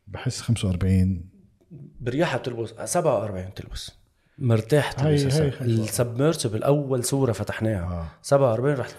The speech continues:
Speaker 2: تعال عند هالمحل شو نهار
Speaker 1: باتشيك لازم
Speaker 2: شوف.
Speaker 1: أجي. طبعًا لازم
Speaker 2: مم.
Speaker 1: يجي يوم. آه، شو كنت أحكي إشي؟ آه، آه، ديجيتال ووتشز.
Speaker 2: مم.
Speaker 1: ساعات السمارت ووتشز.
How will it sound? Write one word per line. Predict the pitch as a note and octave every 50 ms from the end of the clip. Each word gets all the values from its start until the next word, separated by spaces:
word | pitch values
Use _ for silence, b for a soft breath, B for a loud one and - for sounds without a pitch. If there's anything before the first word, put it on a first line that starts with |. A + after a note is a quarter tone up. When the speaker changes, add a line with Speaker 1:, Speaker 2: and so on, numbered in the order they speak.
| - - - -
Speaker 2:
تعال | G#3+ A#3+ C4
عند | D3+ A2+ A#2 A2+
هالمحل | A2 A2 A2+ G2 G#2+ A#2 A2+
شو | - G#2+
نهار | G#2 A2 A2
Speaker 1:
باتشيك | A2 D#3+ F3+ F3 A2 A2 - - -
لازم | B2 B2+ B2 A#2
Speaker 2:
شوف. | G#2+ G2 F#2
Speaker 1:
أجي. | F2 E2 E2+
طبعًا | - A#2+ A2 G2+ F2+ F#2+
لازم | G2+ G2 F2 E2
Speaker 2:
مم. | D#2+ E2
Speaker 1:
يجي | D#2 D2+ D#2+ D#2
يوم. | D2+ D2+ D2 D#2+ - _ _ _ _ _ _ _ _ - - -
آه، | G2+ F#2+ F#2+ F#2 F2+ F2 E2+ E2 D#2+ D#2 D2+ D2+ D2+ D2+ D2+ D2 D2 D2+ D2+ D2 D2 - E2+ - _ _ _ _ _ _ _ _ _ - b b b b b b b b b b b b b _
شو | - -
كنت | C3+ B2 C3+
أحكي | B2 - - B2+ A#2
إشي؟ | A2 - - G#2 - - - - - - _ _ _ _ _ - - - - - - -
آه، | D3+ D#3 C#3 G2 D2+ - - -
آه، | F2+ G2 G#2 G#2 G2+ F#2+
ديجيتال | F#2 F2+ G#2 E3 D#3+ E3 - C3 G2
ووتشز. | F#2+ E2+ D2+ - - C#2 - - - - _ _ _ _ _ - - - _ -
Speaker 2:
مم. | C3
Speaker 1:
ساعات | A#2+ A#2 G#2+ G#2+ - - E2 D#2
السمارت | - - - A#2 A2 G#2+ G2 -
ووتشز. | - - - -